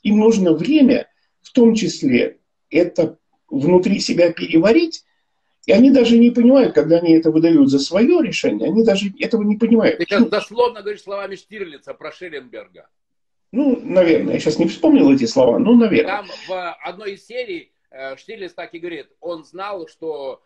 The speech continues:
Speaker 2: Шелленберг, э, все толковые идеи запоминает и через месяц выдает их как свои.
Speaker 1: Да.
Speaker 2: Кстати, в твердой
Speaker 1: Тут
Speaker 2: уверенности в том, что это уже его идея.
Speaker 1: Да,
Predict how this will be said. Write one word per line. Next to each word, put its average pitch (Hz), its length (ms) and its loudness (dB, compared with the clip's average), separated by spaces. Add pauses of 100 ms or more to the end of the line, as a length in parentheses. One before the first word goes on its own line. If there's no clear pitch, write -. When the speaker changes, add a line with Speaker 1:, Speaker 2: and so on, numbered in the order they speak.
(120)
Speaker 2:
Шелленберг, 151 640 -14
э, 120 200 -16
все 170 200 -14
толковые 151 520 -16
идеи 139 260 -12
запоминает 151 640 -12
и 135 60 -20
через 135 200 -20
месяц 170 360 -18
выдает 151 400 -10
их 139 100 -20
как 139 160 -16
свои. 135 240 -12
Speaker 1:
Да. 151 300 -2 (260)
Speaker 2:
Кстати, 196 320 -6
в - 60 -18
твердой 285 160 4
Speaker 1:
Тут 185 60 -2
Speaker 2:
уверенности 175 320 -12
в - 60 -20
том, 190 140 -12
что 160 140 -14
это 156 100 -16
уже 143 200 -16
его 139 260 -10
идея. 107 320 -16 (420)
Speaker 1:
Да, - 320 -2